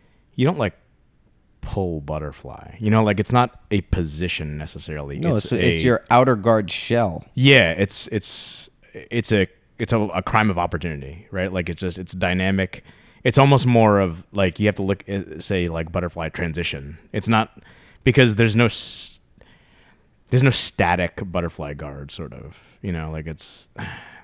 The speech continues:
Speaker 1: <sighs> but I, I, I get, I see where you're getting at. Um, so, okay, so you're talking about layers of guard and distance management. So I've always,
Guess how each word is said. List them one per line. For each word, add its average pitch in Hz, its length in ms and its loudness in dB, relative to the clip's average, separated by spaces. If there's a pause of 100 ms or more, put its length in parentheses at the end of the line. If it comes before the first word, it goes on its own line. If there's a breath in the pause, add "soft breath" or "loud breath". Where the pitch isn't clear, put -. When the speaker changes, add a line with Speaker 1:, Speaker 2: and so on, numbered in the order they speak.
(140 loud breath)
Speaker 1:
<sighs> - 640 -20
but 113 240 4 (540 soft breath)
I, 139 120 4 (160)
I, 101 60 -4
I 117 40 2
get, 113 260 2
I 92 60 -2
see - 140 -6
where 85 60 -4
you're 76 60 -8
getting 73 180 -10
at. 73 140 -14 (140)
Um, 85 440 -2 (600)
so, 147 260 4
okay, 104 300 2 (520)
so - 140 -4
you're 120 160 4
talking 123 180 0
about 98 140 0
layers 101 420 2
of 95 120 -2
guard 80 420 -6 (1500)
and 98 260 0
distance 98 400 -2
management. 80 800 -6 (720)
So 107 440 0 (1200)
I've 120 180 4
always, 147 540 4